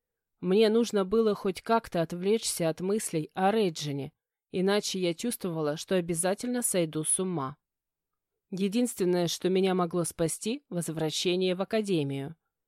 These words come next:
Вот только что-то я очень сильно сомневалась, что отец в этом вопросе пойдет мне навстречу. Он и до этого не горел желанием отпускать меня на учебу, а теперь и вовсе будет против.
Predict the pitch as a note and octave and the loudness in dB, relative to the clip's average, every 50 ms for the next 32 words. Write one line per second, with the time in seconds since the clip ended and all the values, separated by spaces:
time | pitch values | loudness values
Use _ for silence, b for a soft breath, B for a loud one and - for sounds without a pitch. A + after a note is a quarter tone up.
0 | _ _ _ _ F#3 F3 F#3+ G#3 G3+ _ _ - C4+ C#4 B3+ - B3+ A3+ - - | _ _ _ _ -2 0 0 0 0 _ _ 2 2 2 2 0 -2 -4 -2 -2
1 | B3+ B3 - A#3+ A3 A3 G#3 A3 C4 B3+ - - B3 A3 - - A3+ A3+ A3+ G#3+ | -2 0 0 2 2 2 2 2 2 0 -2 -4 -6 -4 -4 -4 -2 -2 -2 0
2 | - - A3+ A#3 A#3 A3+ G3+ F#3 E3 D#3+ D#3 D#3+ D#3+ - - - - - - - | 0 0 0 0 0 0 2 2 2 4 2 2 0 -4 -8 -14 -12 -12 -4 -2
3 | F#3+ F3+ F3 - - A3+ B3 - - G3+ F#3 F#3+ F3 - E3+ E3+ D#3+ D#3 E3 D#3+ | 0 0 0 0 0 -2 -2 -2 -4 -4 -2 -2 -2 0 -2 -2 0 -2 -2 -2
4 | - F3+ F3+ F#3+ A3 - - C#4+ - - F#3 D#3+ D3+ C#3+ D3+ D#3+ F#3+ - - G#3 | -2 -2 -2 0 -2 -2 -6 -8 -6 -2 0 0 0 0 0 -2 -2 -2 -4 -4
5 | F3+ F3 D#3+ D3+ D#3 D#3+ E3 F3 - - - E3+ D3+ C#3+ C3 - - - - C#3+ | -2 -2 0 0 0 -2 -2 -4 -6 -6 -4 -2 -2 -2 -2 -2 -6 -8 -8 -10
6 | - - _ _ _ _ _ _ _ _ _ - - F#3 F#3+ G3 G#3 G3+ F#3+ G3+ | -14 -16 _ _ _ _ _ _ _ _ _ -2 2 2 4 4 4 4 4 4
7 | G#3 A#3 C#4+ C#4+ - G#3+ F#3 F3+ F3+ F3 E3 F3 F3+ F3+ F3+ F3 F3 E3 - F3+ | 4 4 2 2 2 0 0 2 0 0 2 2 2 2 4 2 2 2 0 0
8 | F3 F3 F#3 G3+ G3+ F#3 E3+ E3 D#3+ - - E3 - - - F3+ F#3 G3+ - F#3+ | 2 2 2 2 2 0 0 0 -2 -4 -8 -10 -8 -4 -4 -4 -4 -2 -4 -4
9 | F3 E3 E3+ E3+ E3 E3 F3 F3+ F#3+ G3 - - - A3 F3+ D#3 D3+ C3+ D#3 - | -2 -2 0 0 -2 -2 -2 -4 -4 -6 -4 -2 0 0 0 0 -2 -6 -8 -10
10 | _ _ - - D#3+ - F3 E3 - G3 F#3 F3+ - - - F3 F3+ G3 A3+ A#3 | _ _ -6 -6 -4 -4 -4 -2 2 2 2 2 2 -2 -2 0 0 0 0 -2
11 | - - F#3 D#3 C#3+ D3 D3+ - F#3 - - - F#3+ F3+ D#3 C#3+ - - B2+ - | -2 -4 -4 -4 -4 -6 -6 -6 -6 -8 -6 -4 -2 -2 -2 -2 -4 -8 -12 -12
12 | - - | -14 -20